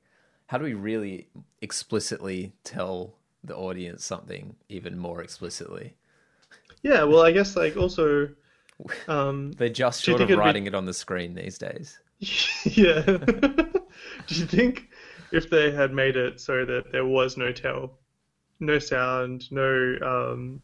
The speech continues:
Speaker 2: you know, eye, eye color effects or anything, do you think that that would just fuck the film up completely?
Speaker 1: It would get
Speaker 2: Or do
Speaker 1: very
Speaker 2: you think that would make it
Speaker 1: confusing.
Speaker 2: even more interesting?
Speaker 1: It, uh, it would get
Speaker 2: <laughs>
Speaker 1: even more confusing, but I don't know. It could have been done.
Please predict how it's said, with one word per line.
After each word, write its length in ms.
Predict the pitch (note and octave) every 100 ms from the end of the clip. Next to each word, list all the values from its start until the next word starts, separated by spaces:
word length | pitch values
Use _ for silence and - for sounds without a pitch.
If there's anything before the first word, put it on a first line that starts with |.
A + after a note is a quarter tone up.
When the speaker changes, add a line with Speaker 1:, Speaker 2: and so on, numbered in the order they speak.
| _ _ D3
Speaker 2:
you 80 |
know, 100 | C3
eye, 600 | - D3+ - D#3+ D3 C#3 C3+
eye 20 |
color 320 | - C3+ C3
effects 380 | C3 C3 B2 -
or 80 | B2+
anything, 360 | B2+ C3 B2+ C3
do 100 | C#3
you 60 |
think 200 | D3 C#3+
that 120 | C#3+
that 160 | C#3 C3
would 140 | C3+
just 200 | C#3+ C3+
fuck 200 | - B2
the 420 | C#3 C#3 C#3 E3 - _ -
film 200 | D3+ C#3
up 140 | C#3+
completely? 540 | - D3 C#3+ F3 - -
Speaker 1:
It 60 | A2+
would 160 | A2 G#2
get 180 | C3 A2+
Speaker 2:
Or 80 | D3
do 60 |
Speaker 1:
very 0 |
Speaker 2:
you 60 | D3
think 140 | D3
that 80 | C#3+
would 120 | C#3+
make 160 | C#3 C3+
it 60 |
Speaker 1:
confusing. 20 | D3
Speaker 2:
even 180 | C#3+
more 160 | C#3 C3+
interesting? 560 | C#3+ C#3 C#3+ - C#3+ B2+
Speaker 1:
It, 60 |
uh, 140 | A#2 A2
it 120 | B2
would 140 | B2+
get 300 | C3 A#2 G3
Speaker 2:
<laughs> 20 | A#2
Speaker 1:
even 260 | - A2+
more 200 | A2+ A2
confusing, 560 | A2+ A2 A2 G#2 G#2+ A2
but 240 | G#2 - -
I 120 | G#2+
don't 120 | G#2+
know. 180 | G#2 G2+
It 240 | G2+ G#2+ -
could 220 | - A2+
have 100 | G2
been 240 | G2+ G2+
done. 460 | G2 G2 F#2+ F#2+